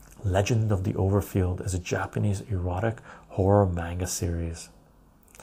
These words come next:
Urotsukijuku, Elder God, I can't even pronounce that. <laughs> Legend of the Overfield. Yeah, and there's a lot of, uh,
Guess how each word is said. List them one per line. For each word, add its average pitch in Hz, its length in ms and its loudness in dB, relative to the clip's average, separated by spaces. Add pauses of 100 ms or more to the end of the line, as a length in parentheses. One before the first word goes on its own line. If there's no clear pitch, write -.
(680)
Urotsukijuku, - 2500 -2 (600)
Elder 90 220 -4
God, 76 240 -8
I - 60 -10
can't 95 200 -4
even 85 120 -6
pronounce 85 340 -8
that. 98 180 -12 (400)
<laughs> 107 400 2
Legend 113 320 6
of 104 140 6
the 98 80 6
Overfield. 98 720 4 (800)
Yeah, 107 260 10
and 110 80 4
there's 120 140 8
a 123 80 8
lot 135 240 4
of, 110 240 6
uh, 95 320 4